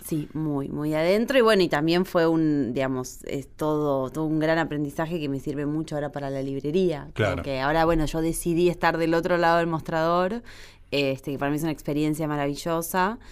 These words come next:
Speaker 1: Em, y, pero bueno,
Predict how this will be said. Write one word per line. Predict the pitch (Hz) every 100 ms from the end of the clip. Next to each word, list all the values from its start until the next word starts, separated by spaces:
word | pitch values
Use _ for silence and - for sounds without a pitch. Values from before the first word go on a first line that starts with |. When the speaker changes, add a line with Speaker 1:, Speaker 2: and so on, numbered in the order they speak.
| - - - -
Speaker 1:
Em, | 165 151 147 143 139 135 127 127 -
y, | 165 151 139 - -
pero | 165 165
bueno, | 190